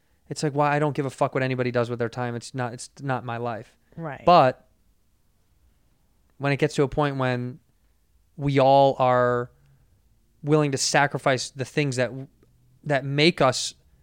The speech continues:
Speaker 1: who we are, like, uh, being able to say whatever you want.
Speaker 2: Hold on, your restaurant analogy, it, it, we, we didn't say that on mic, but your
Speaker 1: Oh, yeah,
Speaker 2: restaurant
Speaker 1: that's
Speaker 2: analogy
Speaker 1: right.
Speaker 2: was, you said, "Ah, there's this Italian restaurant down the street. We ate there. We don't like it."
Speaker 1: Can't stand it.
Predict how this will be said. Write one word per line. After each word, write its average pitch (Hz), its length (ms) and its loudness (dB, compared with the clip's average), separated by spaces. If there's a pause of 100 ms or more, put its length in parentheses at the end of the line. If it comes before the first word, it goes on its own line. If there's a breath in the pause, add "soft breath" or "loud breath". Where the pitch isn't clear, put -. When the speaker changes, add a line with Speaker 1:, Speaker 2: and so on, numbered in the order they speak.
(680)
Speaker 1:
who 165 100 -2
we 139 200 2
are, 156 220 6
like, 131 140 0
uh, 139 100 -6 (240)
being 151 200 0
able 139 140 2
to 131 60 -2
say 151 260 2
whatever 135 240 2
you 131 100 -2
want. 131 300 0 (140)
Speaker 2:
Hold 240 160 -2
on, 254 120 0
your 226 140 -2
restaurant 220 380 -2
analogy, 170 640 -8 (160)
it, 180 180 -10
it, - 180 -14 (100)
we, - 180 -16 (180)
we - 80 -4
didn't 202 200 -4
say 196 160 -4
that 175 180 -4
on 165 220 -6
mic, 202 240 -8
but 185 160 -8
your 170 140 0
Speaker 1:
Oh, 156 40 6
yeah, 143 140 6
Speaker 2:
restaurant 127 80 -2
Speaker 1:
that's 185 120 -4
Speaker 2:
analogy 127 160 0
Speaker 1:
right. - 40 0
Speaker 2:
was, 170 140 -8 (300 soft breath)
you 208 60 -8
said, 208 200 -4
"Ah, 233 120 0
there's 247 160 -6
this 254 120 -10
Italian 226 220 -6
restaurant 196 380 -8
down 180 180 -6
the 175 60 -10
street. 175 320 -10
We 175 140 -8
ate 175 140 -8
there. 170 200 -8
We 185 120 -8
don't 175 180 -10
like 170 260 -10
it." 165 220 -8
Speaker 1:
Can't 160 160 -2
stand 127 240 -4
it. - 100 -12